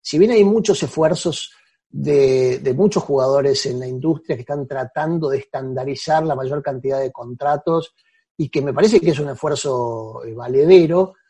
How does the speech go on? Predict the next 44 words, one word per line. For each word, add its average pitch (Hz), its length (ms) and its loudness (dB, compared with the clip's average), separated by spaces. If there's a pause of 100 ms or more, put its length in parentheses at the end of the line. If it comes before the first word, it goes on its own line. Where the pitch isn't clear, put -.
(160)
porque 135 220 -16
a - 20 -12
fin 147 180 -10
de 147 140 -2
cuentas 156 360 0
lo 139 120 -2
que 127 80 -14
se 123 100 -14
puede 147 240 -8
hacer 156 240 -4
es 147 180 -6
todos 220 160 4
los 208 120 2
contratos 156 420 -6
que 135 120 -14
sean 160 240 -4
estandarizables, 143 1160 0 (140)
que 135 140 -4
lo 131 120 -6
sean, 170 720 2 (300)
que 131 100 -10
tengan 165 300 0
determinadas 147 560 -4
condiciones, 175 680 0
y 208 60 -2
hasta 202 200 -2
por 320 120 -2
una 370 120 0
cuestión 254 340 0
de 214 120 0
costos, - 560 -2 (300)
yo 214 260 -2
puedo 262 200 2
preferir 175 720 4 (760)
asumir 214 440 0
el 220 180 6
riesgo 156 480 4
de 151 140 0
que 214 120 2
haya 240 180 2
algún 190 220 4
cambio 196 340 4
de 151 140 0
condición 180 680 0